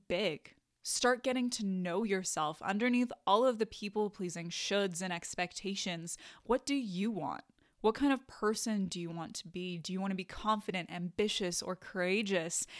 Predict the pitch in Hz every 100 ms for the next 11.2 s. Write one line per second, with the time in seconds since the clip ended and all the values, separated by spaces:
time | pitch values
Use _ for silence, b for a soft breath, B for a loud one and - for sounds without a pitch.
0 | B - 214 196 220 240 285 233 220 -
1 | 165 180 214 - 180 175 - 185 175 175
2 | 180 - - 196 214 214 214 220 - 240
3 | 233 196 165 151 165 220 247 b b b
4 | - 170 165 226 285 269 - _ 190 190
5 | 202 226 214 240 233 170 170 160 165 170
6 | 165 - - 65 80 214 - 226 247 -
7 | - 208 220 226 - 208 - 220 208 -
8 | 196 190 202 196 185 165 160 170 185 175
9 | 165 - 175 202 185 190 208 220 214 180
10 | 175 165 160 - 165 160 185 175 - -
11 | 214